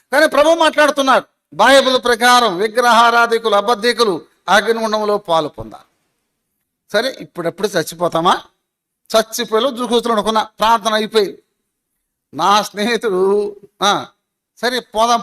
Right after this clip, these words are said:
పద" అని చెప్పంటే, నా స్నేహితుడు ఏం చేశాడంటే, ఒంగోలులో ఒక సంఘ పెద్ద ఉన్నాడు, ఆయన పేరు ప్రేమయ్య గారు, ఆయన టీచరు. ఆయన ఎటువంటి సంఘ పెద్ద అంటే, ఎవరు కనబడతారా వాక్యం చెబుదామని ఉంటాడు ఆయన.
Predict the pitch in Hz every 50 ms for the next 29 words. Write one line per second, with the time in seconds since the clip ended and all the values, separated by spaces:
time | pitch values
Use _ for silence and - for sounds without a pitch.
0 | - - 202 208 226 233 220 - 220 220 - 214 208 202 190 208 190 185 196 208
1 | 220 214 214 214 240 247 233 262 233 220 220 208 185 165 190 170 160 151 143 156
2 | 170 175 180 190 - - - - - _ - 190 226 294 311 349 339 294 285 277
3 | 285 285 262 233 226 - 214 220 233 247 226 226 220 - 208 202 190 165 - _
4 | _ _ _ _ _ - - - 220 247 262 247 247 202 240 269 294 277 277 -
5 | 202 214 233 254 254 262 254 233 208 196 165 131 - _ - 170 214 247 247 226
6 | 185 - 226 262 277 - 254 185 147 - - 190 233 240 226 226 202 254 262 247
7 | 226 202 233 233 226 185 202 185 156 165 156 143 - 220 277 - _ _ _ _
8 | _ _ _ _ _ _ _ _ _ _ _ _ _ _ _ - 147 170 208 233
9 | 269 285 294 302 294 262 262 262 269 254 262 262 254 - 254 247 247 254 269 277
10 | 262 247 240 247 240 - 254 247 233 233 226 226 226 226 240 262 240 226 196 208
11 | 185 170 165 147 131